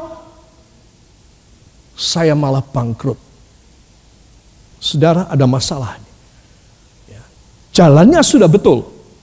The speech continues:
hasilnya kebalik. Saudara, terjadi sesuatu yang anomali. Harusnya kalau dia sudah berkorban banyak, dia sudah setia dan giat dalam pekerjaan Tuhan,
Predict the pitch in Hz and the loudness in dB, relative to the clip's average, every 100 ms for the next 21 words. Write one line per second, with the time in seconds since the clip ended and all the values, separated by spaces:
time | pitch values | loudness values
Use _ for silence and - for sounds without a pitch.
0 | _ _ _ _ _ - 185 - - 392 | _ _ _ _ _ 0 2 2 2 2
1 | 381 311 - 180 214 170 - - - - | 2 0 2 2 2 -2 -10 -8 -8 -10
2 | _ _ _ _ - - 156 127 101 - | _ _ _ _ -6 -4 0 0 -2 -12
3 | - - - 220 143 117 320 349 330 - | -20 -8 2 4 4 4 4 6 4 4
4 | 330 - 302 285 294 277 - - - _ | 0 2 2 4 2 2 0 -18 -20 _
5 | _ _ - 262 285 240 185 - - - | _ _ 0 2 4 0 -6 -18 -12 -2
6 | 359 339 330 370 285 120 - - _ - | 2 2 2 0 -2 -6 -12 -20 _ 0
7 | 165 123 170 392 - 311 277 359 240 196 | 2 4 4 4 2 2 2 4 2 4
8 | 170 180 - 170 139 160 - 330 262 269 | 6 4 4 4 4 2 4 4 4 2
9 | 294 - - - 254 311 302 277 - - | 0 -6 -18 -2 2 4 4 0 -4 -6
10 | - 233 185 202 185 - 311 392 370 294 | 2 4 4 4 4 4 0 2 2 2
11 | 262 190 359 311 - 254 233 233 269 208 | 2 2 4 2 2 -2 0 0 4 4
12 | 240 233 240 240 233 | 6 4 2 0 0